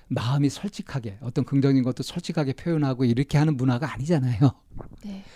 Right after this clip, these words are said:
Speaker 1: 그러니까 이것에 너무 익숙해지다 보니까 자신을 생각할 때 자꾸 깎아내리고 비판하고 하는 쪽으로, 부정적으로 보는 쪽으로 굉장히 익숙한 사람들이
Speaker 2: 음.
Speaker 1: 많아요. 그래서 대부분 물어보면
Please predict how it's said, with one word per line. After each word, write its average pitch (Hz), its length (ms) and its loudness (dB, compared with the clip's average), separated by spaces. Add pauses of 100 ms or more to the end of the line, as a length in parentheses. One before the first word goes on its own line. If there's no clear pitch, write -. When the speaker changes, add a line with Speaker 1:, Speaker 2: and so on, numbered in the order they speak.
(160)
Speaker 1:
그러니까 180 220 4
이것에 170 380 8
너무 147 220 6
익숙해지다 131 520 0
보니까 110 580 0 (380)
자신을 - 340 2
생각할 139 400 2
때 135 360 4 (280)
자꾸 - 320 -2
깎아내리고 165 600 -2
비판하고 135 580 -2
하는 151 180 -2
쪽으로, 160 440 -2 (220)
부정적으로 175 520 2
보는 120 200 2
쪽으로 113 280 -2
굉장히 123 340 6
익숙한 117 300 4
사람들이 110 340 0
Speaker 2:
음. 98 60 2
Speaker 1:
많아요. 101 400 -2 (180)
그래서 139 220 6
대부분 147 380 4
물어보면 131 500 8